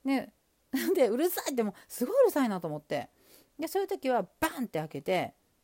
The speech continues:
あの、「ミャオ」って言うの。したら、あの、止まるの。だ、それでそういうことしてみたりとか。あとね、あの、窓越しの恋っていうのもあった。恋かどうか知らないけど、向こうが、なんか、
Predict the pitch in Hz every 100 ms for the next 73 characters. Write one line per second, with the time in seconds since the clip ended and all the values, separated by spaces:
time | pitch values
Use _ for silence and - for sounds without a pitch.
0 | _ _ _ - 151 147 139 - - 220
1 | 679 679 571 - - - 151 151 170 -
2 | 262 262 180 - _ _ _ 208 185 196
3 | 170 160 - 233 _ _ _ _ _ 233
4 | - 349 381 392 349 339 285 285 208 202
5 | 143 143 - 165 139 - _ _ _ _
6 | _ _ _ _ _ - 226 208 180 175
7 | 160 208 311 330 359 370 359 370 320 -
8 | 170 156 147 - - - 320 269 220 220
9 | 240 196 190 185 147 143 180 139 _ _
10 | _ _ _ _ - 359 320 190 190 190
11 | 147 - _ _ _ 214 214 143